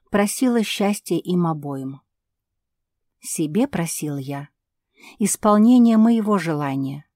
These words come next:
осуществления моей заветной мечты, моей цели, к которой я иду. Две просьбы только. Невелико число,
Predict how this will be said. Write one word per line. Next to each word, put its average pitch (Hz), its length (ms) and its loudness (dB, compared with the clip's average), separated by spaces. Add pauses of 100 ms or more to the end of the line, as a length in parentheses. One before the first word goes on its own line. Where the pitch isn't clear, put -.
(420)
осуществления 240 1080 2
моей 226 440 2
заветной 165 580 -2
мечты, 160 600 -4 (720)
моей 226 440 4
цели, 135 600 -8 (340)
к - 140 -20
которой 165 400 -2
я 147 280 -6
иду. 139 300 -10 (1300)
Две 233 340 0
просьбы 165 580 -2
только. 151 600 -8 (840)
Невелико 285 560 4
число, 139 600 -10